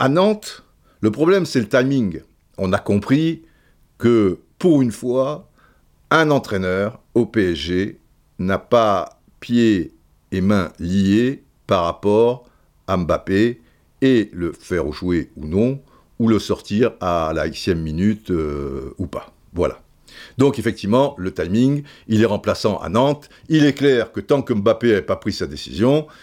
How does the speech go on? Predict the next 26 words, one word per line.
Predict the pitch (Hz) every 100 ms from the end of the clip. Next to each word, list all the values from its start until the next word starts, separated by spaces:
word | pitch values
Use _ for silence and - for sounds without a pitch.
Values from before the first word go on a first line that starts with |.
| -
il | 117
risquait | 110 - 107
pas | 143
d'être | 127 107 98
remplaçant | 90 110 101 87 147 156
quelque | 110 117 123
part. | 113 98 - - - - - -
Avant | 143 143 156
qu'il | 143 123
ait | 110
pris | 117
sa | 101 87
décision, | 80 87 95 143 160 160 - -
il | 160 147
jouait, | 123 143 139 117 90
il | 120
ne | 110
sortait | - - 78
jamais, | 73 87 147 165 170 - _ - -
sauf | - 73 - 67
blessure | 65 - 143 156 107
ou |
des | 80
choses | - 73
comme | -
ça. | - 123 156 175